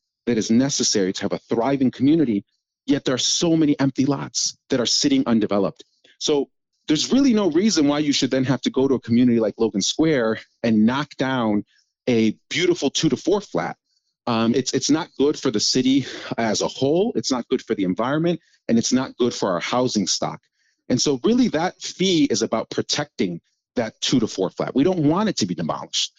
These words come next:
Now, if the developer does decide to demolish it, then they pay a fee,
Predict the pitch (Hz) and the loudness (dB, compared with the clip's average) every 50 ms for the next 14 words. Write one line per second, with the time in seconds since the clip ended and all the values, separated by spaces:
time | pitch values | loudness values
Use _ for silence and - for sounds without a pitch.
0 | _ _ _ - 123 127 120 120 117 - 131 131 - 139 - 131 127 131 123 117 | _ _ _ -4 -2 -2 0 0 0 0 -2 -2 -2 0 0 0 2 2 0 0
1 | 127 113 - 131 160 240 254 - 226 - - 160 131 117 110 - 123 101 110 101 | -2 -2 -2 0 -2 0 0 0 -2 0 0 -2 -2 -2 -2 -2 -4 -2 0 0
2 | 101 95 92 92 92 - - 113 123 151 - _ _ _ _ _ - 123 123 123 | 0 0 0 -2 -2 -2 0 0 0 -2 -2 _ _ _ _ _ -2 0 2 2
3 | 123 - - - 147 147 147 135 - - 226 226 202 151 139 151 | 0 0 -2 0 0 0 0 -2 -2 -2 0 2 4 4 2 2